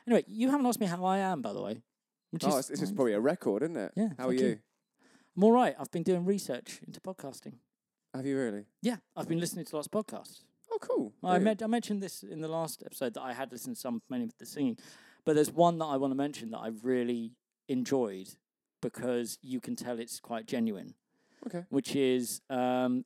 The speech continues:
Speaker 1: it's, it's actually a rewatch podcast, so I don't know where that ranks in terms of the podcast hierarchy, in terms of whether it's actually worth noting. But it's, uh, I'm a, I'm a massive Scrubs fan.
Speaker 2: Mm-hmm.
Speaker 1: Um, so,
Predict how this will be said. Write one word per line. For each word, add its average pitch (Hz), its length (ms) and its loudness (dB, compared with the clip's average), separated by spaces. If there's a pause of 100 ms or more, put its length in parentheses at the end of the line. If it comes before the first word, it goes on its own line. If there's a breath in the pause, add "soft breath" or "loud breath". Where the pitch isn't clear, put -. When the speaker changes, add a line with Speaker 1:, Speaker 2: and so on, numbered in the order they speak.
Speaker 1:
it's, 139 260 0
it's 135 160 -6
actually 156 220 0
a 131 240 2
rewatch 107 220 -4
podcast, 98 420 -10
so - 120 -10
I 120 40 -4
don't 127 160 2
know 123 100 2
where 123 260 2
that 120 240 -6
ranks 117 480 -6
in 123 140 0
terms 117 400 -2
of 123 220 -2
the 127 160 0 (120)
podcast 127 380 -6
hierarchy, 131 720 -2
in 143 100 -4
terms 120 200 -4
of 123 100 -6 (100)
whether 123 240 0
it's 127 220 -10 (320)
actually 123 320 -10
worth 117 480 -4 (1000 soft breath)
noting. 123 420 2
But 131 240 0
it's, 135 440 -4
uh, 131 300 0
I'm 151 160 -2
a, 170 100 -6
I'm 135 140 0
a 143 40 2
massive 139 360 -4
Scrubs - 340 -8
fan. 107 300 -16 (420)
Speaker 2:
Mm-hmm. 131 440 -12
Speaker 1:
Um, 113 420 2 (160)
so, 113 600 -2